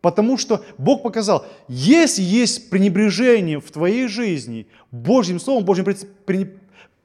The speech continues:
при-, ну, принципами, то болезни будут. Болезни будут. И пока человек не покается в этом, вот когда человек покается, начнет действовать исцеление Бога.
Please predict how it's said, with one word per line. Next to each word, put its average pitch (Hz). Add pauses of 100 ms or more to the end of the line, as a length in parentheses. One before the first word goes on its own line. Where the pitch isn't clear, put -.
(240)
при-, 208
ну, 180
принципами, 170 (300)
то 165
болезни 202
будут. 160 (1500)
Болезни 175
будут. 156 (1500)
И 147
пока 196
человек -
не 190
покается 208
в 143
этом, 123 (1700)
вот 147
когда 220
человек 247
покается, 170
начнет 147
действовать 131
исцеление 117
Бога. 101